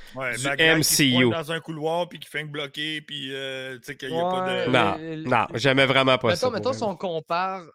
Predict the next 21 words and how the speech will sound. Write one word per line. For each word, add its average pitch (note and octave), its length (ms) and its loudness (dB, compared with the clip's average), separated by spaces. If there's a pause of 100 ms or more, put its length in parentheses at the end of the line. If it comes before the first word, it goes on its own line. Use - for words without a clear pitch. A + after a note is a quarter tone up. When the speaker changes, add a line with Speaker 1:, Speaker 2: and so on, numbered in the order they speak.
Speaker 3:
euh, C3+ 540 -12
Speaker 1:
Je C3+ 40 -14
Speaker 3:
mettons, C3+ 220 -10
Speaker 1:
pense C#3+ 60 -6
Speaker 3:
la C#3 60 -6
Speaker 1:
pas - 60 -6
que C3 60 -6
c'est C3+ 60 -6
les D3 80 -6
Speaker 3:
dernière C3 160 -6
Speaker 1:
méchants C3+ 200 -6
Speaker 3:
scène, C#3 380 -8
là, A#2 80 -6
Speaker 1:
principaux, C#3+ 200 -8
là. B2 60 -8
Speaker 3:
euh, A#2+ 140 -8 (720)
la C3+ 160 -10
dernière D3 360 -8
scène F3+ 240 -10
de D#3 80 -8
l'épisode B2+ 480 -10